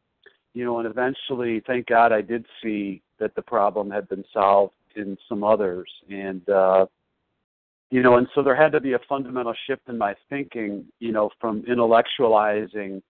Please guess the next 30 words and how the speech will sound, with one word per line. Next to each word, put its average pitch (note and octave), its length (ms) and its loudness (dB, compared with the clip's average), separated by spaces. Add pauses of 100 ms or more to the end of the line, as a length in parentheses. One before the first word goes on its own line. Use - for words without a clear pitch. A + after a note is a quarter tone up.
(520)
to A2+ 80 -6 (100)
simply F#2 280 -6
letting G#2 420 -2
go. G#2 480 4 (440)
And, G2 540 -8 (720)
you A#2+ 80 -6
know, A2 140 4
at G2+ 140 0
some C3 180 2
point C3 220 2
in A#2+ 100 2
my, A#2 280 4
in A2+ 220 -6
my A#2 220 2
trajectory A2+ 680 -4
of, G#2 80 -4 (140)
of A2+ 140 -10
misery A#2+ 640 -2
that G#2 180 -2
was G#2 200 -2 (1000)
fueled C#3+ 280 4
by A2+ 180 4
these A2 180 -6 (100)
bedevilments, A#2 680 0 (120)
I, A#2 220 -4 (200)
I, B2 200 -4
I C#3 140 -4
had F3 180 0
no B2+ 180 -6
choice C3 360 -6